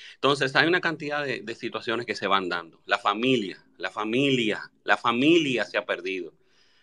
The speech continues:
No hay respeto de hijos para los padres. Hay un gravísimo error y hay una persona especialista, como es Aide,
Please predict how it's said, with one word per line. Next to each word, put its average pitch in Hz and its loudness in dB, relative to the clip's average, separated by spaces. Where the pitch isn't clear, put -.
No 113 2
hay 143 2
respeto 131 0
de 110 0
hijos 127 0
para 92 0
los 90 -6
padres. 90 -2
Hay 139 4
un 170 4
gravísimo 135 0
error 98 -6
y 98 -4
hay 107 0
una 117 0
persona 101 -4
especialista, 101 -8
como 85 -8
es 87 -8
Aide, 90 -2